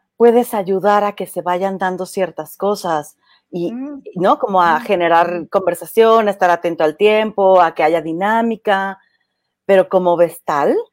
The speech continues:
Speaker 1: o sea, también eres un participante y un
Speaker 2: Sí.
Speaker 1: participante más que no necesariamente siempre tiene que estar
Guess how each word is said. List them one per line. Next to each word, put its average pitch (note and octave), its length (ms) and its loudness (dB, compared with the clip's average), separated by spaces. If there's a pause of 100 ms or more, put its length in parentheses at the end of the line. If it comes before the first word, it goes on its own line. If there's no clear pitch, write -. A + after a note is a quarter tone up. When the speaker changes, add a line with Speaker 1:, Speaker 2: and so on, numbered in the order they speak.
(260)
Speaker 1:
o - 80 -14
sea, G3 160 -8
también F#3 540 -2
eres B3 240 -4
un G3+ 80 -8
participante F3+ 960 -6 (480)
y F3+ 160 0
un G#3+ 100 0
Speaker 2:
Sí. - 40 -10
Speaker 1:
participante A3+ 720 -4
más A3 580 -4 (380)
que F#3 460 2
no G3 300 0
necesariamente G3 880 -2
siempre G3 400 -6
tiene F#3+ 320 -8
que E3 80 -8
estar - 500 -6